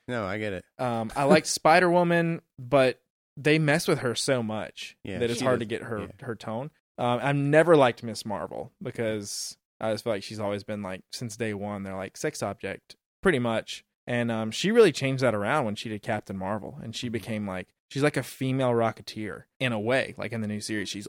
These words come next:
Speaker 2: awesome. Like,
Speaker 1: Mm-hmm.
Speaker 2: the Captain Marvel now is awesome. So I talked to her for a while about that, just about, you always wanna pull for Carol Danvers because the Marvel universe is like, you should be,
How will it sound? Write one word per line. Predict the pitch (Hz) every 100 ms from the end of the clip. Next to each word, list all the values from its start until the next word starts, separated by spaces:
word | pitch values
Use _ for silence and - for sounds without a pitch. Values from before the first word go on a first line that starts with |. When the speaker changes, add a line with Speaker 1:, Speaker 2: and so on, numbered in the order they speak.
| -
Speaker 2:
awesome. | 120 143 - - - - -
Like, | 110
Speaker 1:
Mm-hmm. | 98 101
Speaker 2:
the | - _ -
Captain | 143 135
Marvel | 123 123
now | 98
is | -
awesome. | 107 107 - -
So | -
I | 151
talked | 190 151
to | 135
her | 117
for | 123
a | 113
while | 98 107 92
about | - -
that, | 101 95
just | 92 -
about, | 101 101 98 _ _
you | 147 151 190
always | 214 135
wanna | 120 160 190
pull | 220
for | 214 202
Carol | 202 196 185
Danvers | 160 170 190 208 208
because | - 127 135 117
the | -
Marvel | 127 127 135
universe | 123 131 135 131
is | 117
like, | 113 - _ -
you |
should | 156 208 190
be, | 135 131 131